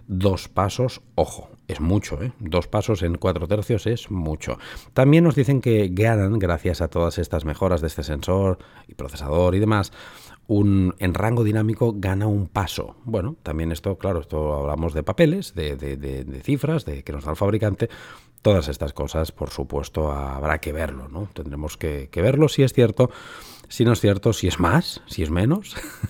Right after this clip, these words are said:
<laughs> Iremos viendo cómo se comporta todo esto. También nos dicen que el estabilizador, que sabéis que es una de las, eh,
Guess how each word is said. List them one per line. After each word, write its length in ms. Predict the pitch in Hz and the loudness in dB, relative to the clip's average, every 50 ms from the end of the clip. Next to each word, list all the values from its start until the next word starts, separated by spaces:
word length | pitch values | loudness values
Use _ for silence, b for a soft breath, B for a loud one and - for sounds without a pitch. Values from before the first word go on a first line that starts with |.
| - - | -2 -2
<laughs> 560 | 123 - - - - 160 170 175 165 131 - | -2 -2 -4 -6 -8 -4 -4 -4 -2 2 6
Iremos 340 | 156 143 139 127 135 131 113 | 8 8 10 10 8 8 8
viendo 240 | 110 107 113 120 107 | 8 6 6 6 4
cómo 180 | 101 98 101 | 4 2 2
se 100 | 87 95 | 2 2
comporta 800 | 82 85 80 80 - 82 80 80 82 - - - 95 95 92 90 | 2 2 0 0 0 0 0 0 0 -2 0 2 2 4 2 2
todo 320 | - - 80 73 73 71 | 0 -2 -2 -2 -2 -2
esto. 260 | 69 - - - - - B B B B B B | -4 -4 -4 -6 -6 -6 B B B B B B
También 280 | - 101 110 147 196 233 | 2 4 6 6 6 6
nos 100 | 175 139 | 6 4
dicen 180 | 139 151 190 | 4 2 4
que 80 | 151 151 | 4 4
el 60 | 113 | 4
estabilizador, 1300 | 101 87 - - 87 82 76 82 80 85 80 85 85 80 - - - 78 78 78 101 143 131 113 120 - | 4 4 2 0 0 0 2 2 0 0 2 0 0 -2 -2 -4 -4 -4 -2 0 2 4 4 4 2 0
que 100 | - 82 | -2 -2
sabéis 220 | 76 85 87 - | -2 -2 -2 0
que 80 | 117 104 | -2 0
es 60 | 101 | 2
una 140 | 98 95 92 | 2 2 2
de 40 | |
las, 480 | 90 90 87 82 - - - - - - | 2 2 0 0 -2 -6 -10 -10 -10 -10
eh, 180 | - - 64 | -10 -10 -10